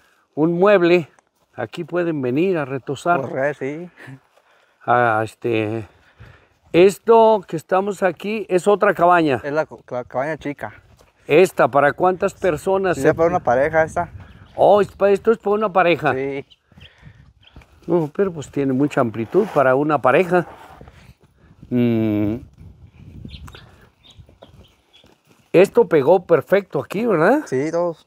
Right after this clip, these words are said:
Speaker 2: tiene tiempo y no se ha, eh, no se ha marchitado.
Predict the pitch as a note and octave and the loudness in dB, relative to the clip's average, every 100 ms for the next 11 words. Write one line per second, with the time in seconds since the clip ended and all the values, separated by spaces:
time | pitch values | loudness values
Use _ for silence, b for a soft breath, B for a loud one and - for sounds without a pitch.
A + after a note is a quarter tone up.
0 | D3 - D#3+ D#3 D#3 F3 E3 E3+ E3+ F3 | -18 -6 -6 -2 -2 -2 -6 0 2 2
1 | E3 - D3 D3 - D3 F3 E3+ C#3+ A#2 | -2 -6 -8 -8 -14 -12 -8 -8 -10 -2
2 | C3+ D#3 | -2 -2